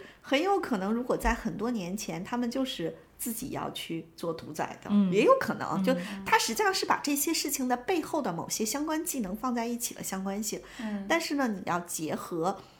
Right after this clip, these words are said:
Speaker 1: 具体的情况来去看的时候，你就会觉得这个东西真的是牵一步，就很难在事实，现实层面完成迁移。
Speaker 2: 对，比如说下面我会看到化妆师，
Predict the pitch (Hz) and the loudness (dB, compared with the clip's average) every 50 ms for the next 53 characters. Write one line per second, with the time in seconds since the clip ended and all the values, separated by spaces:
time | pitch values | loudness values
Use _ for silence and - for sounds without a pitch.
0 | - - 494 453 - - - - - 165 - 160 175 - 202 190 156 - 143 - | -10 -6 -4 -4 -2 -4 -4 -6 -6 -6 -6 -6 -4 -2 0 0 0 -2 -4 -4
1 | 180 175 - - 214 196 170 165 - - 175 170 170 180 185 190 220 202 - - | -4 -4 -4 -4 -4 -4 -4 -6 -6 -6 -8 -8 -6 -6 -6 -4 -4 -4 -4 -4
2 | 156 170 190 190 - 240 220 208 220 247 214 202 - 220 262 269 262 - - - | -4 -4 -4 -2 -2 -2 0 0 0 -2 -2 -2 -2 -2 -2 -2 -4 -4 -4 -4
3 | - - 208 214 202 190 190 - 220 214 - - - 277 285 - - - - - | -2 -2 -2 0 -2 -2 -4 -4 -6 -6 -4 -2 -2 -2 -2 -2 -6 -16 -18 -10
4 | - - 277 - 160 170 156 - 202 - 330 320 - - - 480 403 - - - | -4 -2 -2 0 0 -2 -2 -2 -2 -2 0 2 2 4 4 4 4 2 2 -2
5 | - - - - - - - 494 440 - - 175 165 - 185 170 170 175 170 165 | -4 -6 -10 -10 2 8 10 10 10 10 8 2 -2 -4 -4 -4 -4 -4 -2 -2
6 | 165 - 196 - - 180 - - - 175 170 180 170 - - - - - - 190 | -2 -2 -4 -4 -6 -4 -4 -4 -4 -4 -4 -4 -6 -6 -8 -12 -12 -8 -4 -4
7 | 185 180 185 185 - - - - 196 202 220 220 254 262 262 254 247 247 - - | -2 -2 -4 -6 -10 -12 -6 -2 0 2 2 2 2 2 2 2 0 0 2 4
8 | 247 226 202 170 170 190 196 196 - 240 233 220 202 185 185 - 220 214 214 247 | 4 6 4 4 2 2 0 0 2 2 4 4 6 4 6 6 6 6 8 8
9 | 247 247 247 - - 180 165 160 170 165 | 6 6 4 2 0 -2 -4 -4 -6 -8